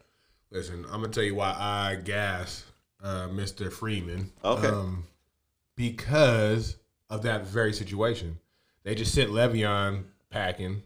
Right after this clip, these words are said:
Speaker 1: Tyson
Speaker 2: Mm-hmm.
Speaker 1: Williams ain't getting no burn.
Speaker 2: No burn.
Speaker 1: No
Speaker 2: That dude
Speaker 1: burn.
Speaker 2: was number one week one.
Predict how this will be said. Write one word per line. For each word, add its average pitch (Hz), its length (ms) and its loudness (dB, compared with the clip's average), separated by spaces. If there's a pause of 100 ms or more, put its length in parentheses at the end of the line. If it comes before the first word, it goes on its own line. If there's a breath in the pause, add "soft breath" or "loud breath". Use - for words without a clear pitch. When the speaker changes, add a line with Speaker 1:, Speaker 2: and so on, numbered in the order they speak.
(580)
Speaker 1:
Tyson 110 320 4
Speaker 2:
Mm-hmm. 113 240 4
Speaker 1:
Williams 123 300 6
ain't 104 200 0
getting 90 280 -4
no 123 220 2
burn. 98 460 0
Speaker 2:
No 160 260 6
burn. 101 600 0
Speaker 1:
No 151 280 4
Speaker 2:
That 135 180 10
dude 151 140 10
Speaker 1:
burn. 139 60 12
Speaker 2:
was 117 120 10
number 127 260 10
one 139 540 10
week 113 280 4
one. 98 320 6